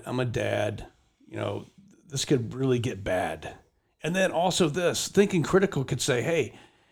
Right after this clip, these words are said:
maybe that guy has got a really bad day. Maybe he just lost his wife. Maybe I'm not driving. Maybe this person, you know, just said some really off-color remarks at the office." And then I,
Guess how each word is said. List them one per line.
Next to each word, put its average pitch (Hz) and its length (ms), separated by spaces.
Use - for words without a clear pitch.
maybe 196 320
that 131 300
guy 156 320
has 131 200
got 120 300
a 95 60
really 120 300
bad 101 360
day. 101 180
Maybe 156 380
he 147 140
just 131 260
lost 113 360
his 117 160
wife. 110 220
Maybe 214 240
I'm 208 100
not 180 200
driving. 104 460
Maybe 156 280
this 139 200
person, 127 580
you 110 120
know, 110 280
just 127 420
said 151 300
some 120 240
really 151 280
off-color 131 540
remarks 110 640
at 117 120
the 110 100
office." - 600
And 110 420
then 123 140
I, 110 260